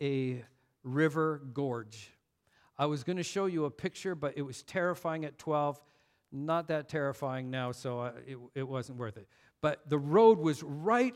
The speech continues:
along the edge of the river, and you could look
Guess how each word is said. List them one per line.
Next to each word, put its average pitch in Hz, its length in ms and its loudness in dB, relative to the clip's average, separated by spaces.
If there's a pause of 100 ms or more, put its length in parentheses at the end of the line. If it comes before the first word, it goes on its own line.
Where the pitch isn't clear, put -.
(120)
along 175 540 2
the 156 160 -2 (120)
edge 156 680 -2 (300)
of 139 140 0
the 151 100 2
river, 131 540 0 (580)
and 147 300 -6 (280)
you 190 220 0
could 156 240 0
look 196 460 0